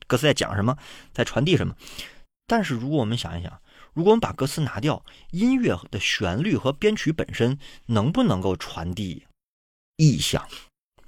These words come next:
其实是能的。因为语言是一种符号，这个编曲所发出来一种声音和旋律也是一种符号。交响乐是没有歌词的，对吧？但是交响乐不同的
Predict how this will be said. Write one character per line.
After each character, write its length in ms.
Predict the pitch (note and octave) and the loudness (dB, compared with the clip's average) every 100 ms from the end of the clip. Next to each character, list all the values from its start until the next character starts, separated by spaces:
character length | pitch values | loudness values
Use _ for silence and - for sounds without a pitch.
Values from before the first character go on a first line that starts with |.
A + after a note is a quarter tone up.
| - - - | -20 -20 -4
其 200 | - - | 0 2
实 160 | G2+ G2 | 2 2
是 140 | F2 | 2
能 260 | E2+ D#2 D#2+ | 0 0 -4
的。 180 | - - _ _ _ _ _ _ _ _ _ _ - | -10 -14 _ _ _ _ _ _ _ _ _ _ -4
因 120 | G3+ | 2
为 100 | A#3 | 2
语 220 | D3 G2 | 2 -2
言 240 | F2 F#2+ D#3+ | -2 0 0
是 120 | - | 0
一 40 | |
种 160 | A#2 C#2 | -4 -6
符 160 | - - | -14 -14
号， 180 | F2+ - _ _ | -14 -16 _ _
这 140 | - F3 | -4 -2
个 80 | C#3 | 0
编 260 | A#3+ A#3+ | 2 2
曲 140 | A#3+ D#3 | 0 -2
所 120 | G#2+ | -4
发 160 | - E3+ | -2 0
出 60 | |
来 80 | E3+ | 0
一 20 | |
种 180 | E3 G#2 | 0 -4
声 260 | - F#3+ G3 | -4 -2 0
音 160 | F#3+ | 0
和 80 | F#3 | 0
旋 320 | F#3 G#2 G2+ | -2 -2 -2
律 100 | C#3+ | -2
也 260 | - G#2+ F#2+ | -4 -6 -8
是 160 | - A2+ | -8 -12
一 20 | |
种 140 | - | -14
符 160 | - F2 | -18 -20
号。 180 | E2+ - _ _ - - _ _ _ _ | -20 -20 _ _ -20 -20 _ _ _ _
交 180 | - A3+ | 2 2
响 140 | G3+ A#2 | 4 0
乐 260 | F3+ B2+ - | 0 -2 -6
是 220 | - C3+ | -8 -6
没 240 | A2 G2+ C3+ | -4 -4 -4
有 260 | A2 - - _ - | -4 -8 -18 _ -14
歌 140 | G2+ | -12
词 180 | - E2 | -12 -20
的， 60 | E2+ | -18
对 120 | - | -20
吧？ 100 | _ _ _ _ _ _ | _ _ _ _ _ _
但 140 | - B3+ | -4 -2
是 100 | A3 | -2
交 300 | - B3+ A#3+ | 0 2 2
响 200 | C#3 G#2 | -2 -2
乐 300 | F3 C#3+ - _ - | -2 -4 -6 _ -10
不 180 | B3 A3 | -8 -6
同 380 | - G#2+ C3+ G#3+ | -6 -6 -2 2
的 260 | C3+ F#2 | 2 2